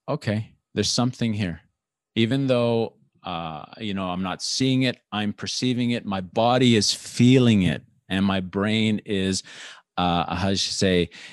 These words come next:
engaged with this electromagnetic energy. So what's my other clue to tell a lot of people is,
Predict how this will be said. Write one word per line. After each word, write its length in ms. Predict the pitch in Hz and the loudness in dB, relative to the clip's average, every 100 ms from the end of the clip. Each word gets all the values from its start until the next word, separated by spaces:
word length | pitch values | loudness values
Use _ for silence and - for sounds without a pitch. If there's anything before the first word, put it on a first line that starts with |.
| - | 2
engaged 720 | 107 101 95 104 107 98 - | 4 4 4 6 6 4 2
with 240 | 92 92 - | 2 2 2
this 180 | 90 | 2
electromagnetic 840 | 90 87 90 92 82 80 80 82 82 | 4 2 2 2 2 2 2 2 2
energy. 340 | 95 92 78 | 2 2 2
So 460 | 78 - 139 135 131 - - - - _ | 0 4 6 6 4 0 -20 -20 -20 _
what's 300 | 107 143 - | 4 6 6
my 220 | 156 143 135 | 6 8 8
other 220 | 139 147 | 8 6
clue 320 | - 147 147 | 8 8 8
to 80 | 143 | 6
tell 420 | - - 147 147 | 2 2 2 4
a 80 | 147 | 4
lot 100 | 143 | 4
of 80 | 151 | 2
people 340 | - 165 170 139 | 0 2 4 4
is, 200 | 104 | 4